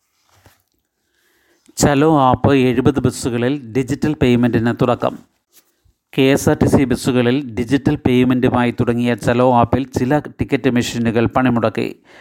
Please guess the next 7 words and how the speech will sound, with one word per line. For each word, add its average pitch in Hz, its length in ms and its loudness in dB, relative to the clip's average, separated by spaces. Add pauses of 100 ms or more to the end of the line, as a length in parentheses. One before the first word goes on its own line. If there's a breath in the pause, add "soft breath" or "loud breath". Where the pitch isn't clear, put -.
(200 soft breath)
നഗരത്തിലെ 147 420 2
എഴുപത് 127 420 4
ബസ്സുകളിലാണ് 123 680 0
പുതിയ 127 300 2
ടിക്കറ്റ് 127 460 -2
രീതി 120 180 2
നടപ്പാക്കിയത്. 117 680 0